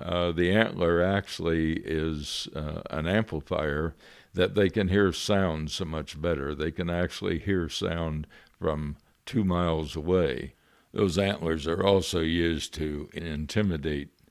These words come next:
rivals. The calves, uh, which are usually born in the spring,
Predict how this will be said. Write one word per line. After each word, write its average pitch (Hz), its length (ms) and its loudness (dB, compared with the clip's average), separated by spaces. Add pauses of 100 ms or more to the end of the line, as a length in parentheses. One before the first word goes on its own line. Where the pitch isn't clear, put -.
(340)
rivals. 76 800 -4 (1040)
The 95 380 0
calves, 104 840 4
uh, 80 400 -4
which 80 260 -4
are 95 80 2
usually 90 460 4
born 73 480 -4
in 71 500 -8
the 69 100 -10
spring, 73 600 0